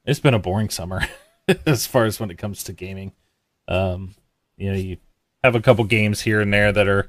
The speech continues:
kinda popular, I think we'll talk about, but, um, for what we've been playing, I'm interested in what Mark thinks of the game he's been playing, um,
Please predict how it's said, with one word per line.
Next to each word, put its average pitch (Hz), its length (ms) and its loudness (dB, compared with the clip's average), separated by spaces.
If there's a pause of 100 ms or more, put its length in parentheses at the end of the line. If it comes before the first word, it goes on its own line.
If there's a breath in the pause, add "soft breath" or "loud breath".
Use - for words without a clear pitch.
(460 soft breath)
kinda 180 220 6
popular, 156 460 4
I 151 60 6
think 143 180 -2
we'll 131 140 0
talk 135 280 4
about, 123 380 6
but, 95 280 -2
um, 92 500 -2 (600)
for 104 120 -2
what 101 180 2
we've 92 120 -2
been 95 160 -4
playing, 98 420 -4 (600)
I'm 90 180 -6
interested 104 440 -4
in 98 200 -2
what 95 180 -4
Mark 92 280 -2
thinks - 580 -6
of - 300 -6
the 92 80 -6
game 95 260 -4
he's 160 220 2
been 175 140 2
playing, 160 360 0 (640)
um, 95 400 -2